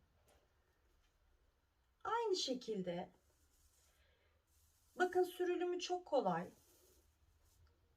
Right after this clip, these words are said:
Bu sefer yan bir şekilde sürüyoruz. Bu siri istediğiniz yere istediğiniz kadar sürebilirsiniz.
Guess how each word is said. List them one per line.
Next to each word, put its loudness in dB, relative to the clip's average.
Bu -10
sefer 4
yan 4
bir -6
şekilde -4
sürüyoruz. -8
Bu 2
siri -2
istediğiniz 2
yere 4
istediğiniz 2
kadar 6
sürebilirsiniz. 0